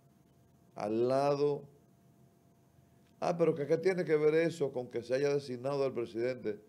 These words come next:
Yo no sabía que un presidente norteamericano podía decirle, "Usted tiene que hacer esto",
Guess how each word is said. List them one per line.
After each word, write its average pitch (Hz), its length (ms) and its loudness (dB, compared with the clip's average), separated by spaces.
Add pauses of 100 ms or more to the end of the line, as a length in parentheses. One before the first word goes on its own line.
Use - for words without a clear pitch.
(500)
Yo 170 140 4
no 254 120 -2
sabía 165 400 2
que 165 80 -8
un 147 60 -8
presidente 143 400 -2
norteamericano 131 760 -2
podía 117 320 2
decirle, 127 480 -2 (320)
"Usted 117 240 -4
tiene 131 240 -4
que 123 80 0
hacer 123 460 2
esto", 139 280 -6